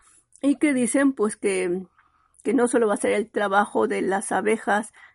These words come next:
de polinizar, sino que también van a ser, pues, tipos vigilantes, ¿no? Y que, como son tan pequeñas, van a estar grabando y van a estar monitoreando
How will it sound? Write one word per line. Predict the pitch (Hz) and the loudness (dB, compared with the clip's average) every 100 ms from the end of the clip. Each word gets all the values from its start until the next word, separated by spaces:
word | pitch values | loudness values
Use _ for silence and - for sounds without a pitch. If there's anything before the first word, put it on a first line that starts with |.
| - | -6
de | 214 214 | -2 0
polinizar, | 208 208 214 226 226 233 | 0 0 -2 0 2 2
sino | 240 247 220 208 | 0 0 0 0
que | - 214 | -2 -2
también | 220 202 196 | 0 -2 -2
van | 208 208 | -2 -2
a | 220 | -2
ser, | 214 208 - _ _ _ - | -2 -6 -8 _ _ _ -4
pues, | - - | -4 -4
tipos | 208 - 208 208 | -6 -2 -2 -2
vigilantes, | 208 196 185 196 202 220 175 170 | -6 -4 -2 0 0 -2 -4 -2
¿no? | 214 262 - _ _ _ _ _ | -2 -2 -6 _ _ _ _ _
Y | 240 208 | -8 -8
que, | - 190 185 180 - _ _ | -6 -4 -4 -6 -10 _ _
como | - 202 | -8 -4
son | 233 214 | -2 -2
tan | - 285 | 0 0
pequeñas, | 214 262 247 226 | 0 -2 0 0
van | 202 | -2
a | 202 | -4
estar | 220 208 | -2 -2
grabando | 202 202 254 254 214 | 0 0 2 2 0
y | |
van | 196 196 | -2 -4
a | |
estar | 226 214 | -2 -4
monitoreando | 214 220 220 226 233 226 233 240 | -2 -2 0 2 2 2 0 -2